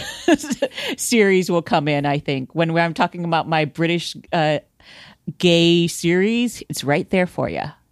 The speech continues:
Hello. <laughs> I would love, honestly, my friend and I were talking about this. I would love an updated Bend It Like Beckham series because I think Ted Lasso has dropped the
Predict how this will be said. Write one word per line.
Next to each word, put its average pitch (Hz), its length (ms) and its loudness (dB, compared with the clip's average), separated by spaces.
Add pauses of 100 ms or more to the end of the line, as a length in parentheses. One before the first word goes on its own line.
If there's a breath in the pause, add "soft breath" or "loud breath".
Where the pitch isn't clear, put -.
(180)
Hello. - 300 0 (180)
<laughs> - 180 -14
I 202 120 6
would 277 160 4
love, 190 460 6 (440)
honestly, 190 400 2
my 160 180 0
friend 160 220 -2
and 147 100 0
I 143 100 0
were 143 140 0
talking 147 260 -4
about 131 160 -2
this. 147 260 -14
I 156 80 2
would 156 140 2
love 156 380 2
an 143 380 0
updated 139 500 -2 (340 loud breath)
Bend 165 180 2
It 151 100 -2
Like 147 240 -2
Beckham 139 460 0 (120)
series 165 800 0 (460 soft breath)
because 135 760 2 (640)
I 156 220 4
think 151 240 -4
Ted 151 200 0
Lasso 135 540 0
has 127 180 -4
dropped - 340 -2
the 135 80 -2